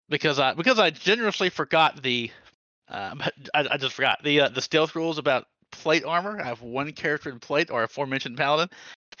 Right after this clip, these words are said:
and so I, I didn't make them roll with disadvantage on, like, one roll,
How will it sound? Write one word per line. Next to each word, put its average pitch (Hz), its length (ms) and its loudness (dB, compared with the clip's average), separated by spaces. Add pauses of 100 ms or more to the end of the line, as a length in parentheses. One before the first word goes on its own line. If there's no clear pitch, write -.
(120)
and 139 160 0
so 147 80 2
I, 143 180 2
I 147 60 0
didn't 147 180 0
make 151 160 0
them 139 100 -6
roll 139 180 0
with 131 80 -8
disadvantage 127 600 -2
on, 120 220 -4
like, 113 180 -4
one 139 300 -2
roll, 160 420 4